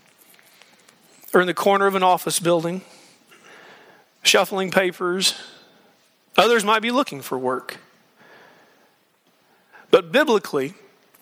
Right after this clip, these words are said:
we have been told those things are not the defining markers of a life of influence.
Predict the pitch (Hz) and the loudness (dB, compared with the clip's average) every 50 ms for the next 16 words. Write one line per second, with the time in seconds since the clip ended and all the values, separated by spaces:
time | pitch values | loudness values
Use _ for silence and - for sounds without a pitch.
0 | _ _ _ _ _ _ _ - 165 175 226 240 233 208 226 214 208 - 208 208 | _ _ _ _ _ _ _ 0 2 2 2 2 2 0 0 -2 -2 0 0 2
1 | 196 190 170 202 226 262 262 - - - 208 190 180 170 160 170 165 175 180 202 | 2 2 2 2 2 2 2 -2 -4 -4 -2 -2 -2 -2 -2 -2 -2 0 2 2
2 | 214 220 208 180 - - 175 180 170 156 160 - - - - 196 202 214 214 214 | 2 2 2 0 -2 -4 -4 -2 -2 -4 -4 -4 0 2 2 2 2 2 0 0
3 | 214 208 202 196 175 - - - - - - - _ _ - - - - 160 180 | -2 -2 -4 -6 -10 -12 -16 -20 -20 -20 -20 -20 _ _ -20 -10 -4 -2 2 4
4 | 196 214 214 214 190 - - 170 156 147 143 139 - - 165 151 156 160 170 175 | 6 6 4 4 2 -2 -6 -6 -4 -4 -4 -2 -2 0 0 2 4 4 4 2
5 | 185 180 170 156 170 175 165 - - 156 143 135 - - - - - - - | 2 0 -2 -2 -2 -2 -4 -4 -6 -6 -6 -6 -8 -8 -8 -10 -10 -12 -18